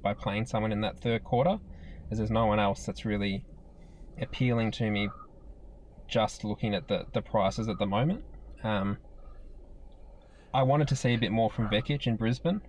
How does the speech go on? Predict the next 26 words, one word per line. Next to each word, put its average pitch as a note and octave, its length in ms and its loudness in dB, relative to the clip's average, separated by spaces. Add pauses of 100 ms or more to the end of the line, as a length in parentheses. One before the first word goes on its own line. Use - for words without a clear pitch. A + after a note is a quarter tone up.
(500)
but G2 240 4 (760)
she A#2 200 0
wasn't, G#2 380 2 (920)
it A#2+ 120 0
wasn't B2+ 260 2
the A2+ 60 2
best A2 260 2
I've A#2 100 4
ever A2 140 4
seen A2 220 2
her G#2 100 4
play. C3+ 320 2 (480)
Sakkari D#3 540 4
versus B2+ 320 4
Bertens A#2 480 2
is G#2 100 2
a G#2 60 2
fascinating G#2+ 640 2
one, G2+ 220 2
especially A2+ 400 0
'cause A2 140 2
Bertens A#2 420 2
is G#2 200 0
still - 500 0
in G2+ 100 0
Brisbane, G#2 500 -2